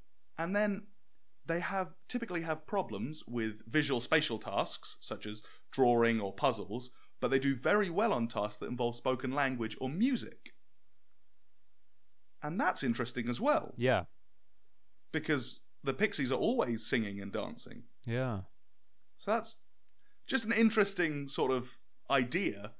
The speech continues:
Speaker 1: that
Speaker 2: Mm.
Speaker 1: that could be where this whole story comes from.
Speaker 2: Absolutely, and at least give some, uh, you know, if, if you're seeing this in children,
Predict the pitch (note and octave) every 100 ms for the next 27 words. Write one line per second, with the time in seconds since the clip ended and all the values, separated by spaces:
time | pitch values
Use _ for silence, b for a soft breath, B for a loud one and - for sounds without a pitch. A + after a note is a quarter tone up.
0 | - - C#3+ D3+ E3 - - C3+ - A#2+
1 | A2+ A2+ B2 B2 D#3 C#3+ C3+ B2 - -
2 | - C#3+ C3 C3 G#3 F3+ - - - C#3+
3 | C#3+ - D3 D#3 G2+ F#2+ G#2+ A#2+ B2+ -
4 | B2+ - B2 A2+ G#2+ A2+ G#2+ A2 - -
5 | G#2 B2 F#2+ F#2+ A2 A2 A#2 A2 C3 A#2
6 | G#2+ A2+ G2+ C3 A#2 G2 F2+ G2